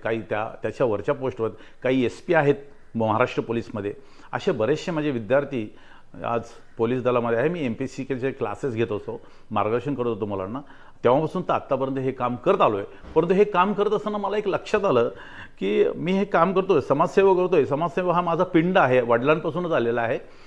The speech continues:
आणि तो मी करत आलेलो आहे. पण परिस्थिती अशी, परिस्थिती अशी आहे, हे करत असताना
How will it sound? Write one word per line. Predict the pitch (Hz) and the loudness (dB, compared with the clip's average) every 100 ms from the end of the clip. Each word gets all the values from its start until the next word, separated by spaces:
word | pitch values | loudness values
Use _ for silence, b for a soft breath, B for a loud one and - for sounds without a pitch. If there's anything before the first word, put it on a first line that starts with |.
| B - | B -6
आणि | 143 | -2
तो | 180 | -2
मी | 196 | -2
करत | 185 156 190 | 0 2 4
आलेलो | 185 143 120 | 2 2 0
आहे. | 131 B B - | -2 B B 0
पण | 170 190 | 0 0
परिस्थिती | 165 156 180 - 190 185 | 2 2 2 0 0 0
अशी, | 170 196 | 0 -2
परिस्थिती | 185 156 156 - 180 | -2 -4 -6 -4 -2
अशी | 160 185 | -2 -2
आहे, | 131 - - - 143 | -2 -4 -14 -6 2
हे | 196 | 4
करत | 202 185 208 | 4 2 2
असताना | - - 220 208 | -2 6 8 8